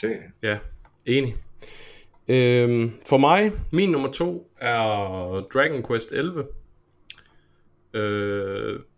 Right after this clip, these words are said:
Speaker 2: det eneste lille minus, jeg har ved, ved spillet, det er egentlig musikken, og det er i midi. Øhm, men, men bortset fra det, så, så synes jeg, at, øh, at Dragon Quest elleve var en helt fantastisk oplevelse. Det starter egentlig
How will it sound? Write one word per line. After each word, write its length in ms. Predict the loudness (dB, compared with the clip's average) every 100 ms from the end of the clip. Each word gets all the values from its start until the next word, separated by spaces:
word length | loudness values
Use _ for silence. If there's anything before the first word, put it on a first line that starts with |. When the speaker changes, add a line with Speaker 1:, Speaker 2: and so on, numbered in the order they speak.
| _ _ _ _ _ _ _ _ _
Speaker 2:
det 100 | -2
eneste 260 | 0 0 0
lille 200 | -2 0
minus, 320 | -2 -2 -4
jeg 100 | -4
har 260 | -2 -2 -2
ved, 180 | -4 -6
ved 120 | -8
spillet, 360 | -6 -4 -2
det 120 | 0 -2
er 40 |
egentlig 240 | -2 -4
musikken, 500 | -6 -6 -6 -6 -8
og 80 | -10 -8
det 200 | -2 -2
er 40 |
i 100 | -2
midi. 440 | -2 -4 -4 -8 -12 -18 -10
Øhm, 500 | -8 -6 -8 -10 -10 -12 -14 -10
men, 320 | -6 -6 -4
men 160 | -4 2
bortset 400 | 2 2 -2 -6
fra 100 | -4
det, 200 | -4 -4
så, 420 | -4 -2 -2 -6 -12 _ -20 -20 -20 -20 -12
så 160 | -8
synes 380 | -8 -6 -6 -4
jeg, 140 | -2
at, 380 | -2 -4 -6 -10
øh, 360 | -8 -6 -6 -8 -12 -18 -20 _ _ _ _ _ _ _ -6
at 100 | -2
Dragon 260 | 2 2 0
Quest 240 | -4 -2 2
elleve 300 | 4 4 2
var 140 | 2
en 80 | 2
helt 240 | 2 0
fantastisk 580 | -2 -4 -4 -4 -10 -6
oplevelse. 520 | -6 -4 -4 -4 -4
Det 100 | -4
starter 360 | -2 2 2 2
egentlig 480 | 0 0 2 2